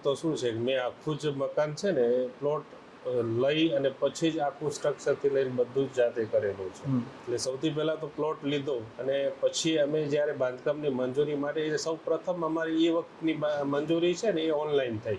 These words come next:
Speaker 1: આથી અગાઉ બધી ઓફલાઈન હતી.
Speaker 2: ઓકે.
Speaker 1: એટલે હવે અમારે મંજૂરીમાં ઘણો સમય નીકળી ગયો, લગભગ પાંચ છ મહિના જેટલો સમય અમારો નીકળી ગયો,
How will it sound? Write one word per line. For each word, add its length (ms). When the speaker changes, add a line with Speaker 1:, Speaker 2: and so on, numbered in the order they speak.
Speaker 1:
આથી 260
અગાઉ 180
બધી 240
ઓફલાઈન 460
હતી. 200
Speaker 2:
ઓકે. 520
Speaker 1:
એટલે 260
હવે 180
અમારે 300
મંજૂરીમાં 880
ઘણો 220
સમય 340
નીકળી 360
ગયો, 200
લગભગ 320
પાંચ 280
છ 20
મહિના 360
જેટલો 280
સમય 300
અમારો 300
નીકળી 320
ગયો, 200